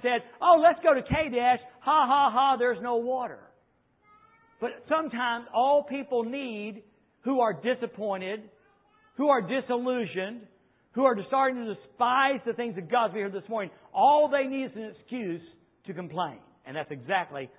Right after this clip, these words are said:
what happens. There was no water for the community, so they as-, they assembled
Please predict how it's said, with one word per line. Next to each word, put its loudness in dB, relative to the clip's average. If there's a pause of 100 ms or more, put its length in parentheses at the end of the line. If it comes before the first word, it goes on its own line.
what -2
happens. -8 (380)
There 6
was 6
no 8
water 4
for -4
the -8
community, -8 (240)
so 4
they 2
as-, 0 (380)
they 0
assembled -2